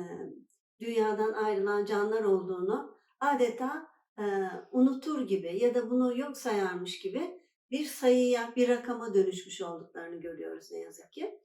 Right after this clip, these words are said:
Yasın en temel ögesini ölümler oluşturuyor dedik. Eee, bunun yanı sıra yasta, eee, örneğin boşanma,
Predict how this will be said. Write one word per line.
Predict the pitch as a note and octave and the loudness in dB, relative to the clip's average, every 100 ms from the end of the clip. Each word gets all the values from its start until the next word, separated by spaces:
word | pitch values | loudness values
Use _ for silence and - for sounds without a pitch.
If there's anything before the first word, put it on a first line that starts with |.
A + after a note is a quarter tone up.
| _ - | _ -2
Yasın | C#4+ C#4+ D#4 | 0 0 -2
en | E4+ D#4 | -4 -4
temel | C4 A3+ G#3 | -6 -2 2
ögesini | G3 G#3 - D#4 | 2 2 -4 -4
ölümler | B3+ A#3+ A#3 A3 | -2 -2 -4 -2
oluşturuyor | G3+ G3 - G3 F#3 G3 F#3+ | -2 -2 -10 -6 -2 -2 0
dedik. | G3 F3+ G#3+ - _ _ _ _ | -2 -2 -6 -8 _ _ _ _
Eee, | B3+ G#4 G3+ F#3 - | -4 -2 -2 -4 -6
bunun | D#4+ F4+ | -4 -2
yanı | E4+ C4 A#3+ | -2 -2 -2
sıra | - G#3 F#3 | -2 -4 -2
yasta, | A#3 A3+ A3+ - G#3 G3 D4+ - _ _ _ _ | 0 -2 -2 -8 -4 -4 -4 -10 _ _ _ _
eee, | A#3+ A3 G3+ G3 - C4 | 0 0 2 -2 -4 -2
örneğin | C4 B3 A#3+ A#3 - _ _ _ G#3+ | 2 4 2 -2 -12 _ _ _ -10
boşanma, | G#3 A#3+ A#3+ A3+ A3 G3+ G3 - | -2 0 0 0 2 2 0 -2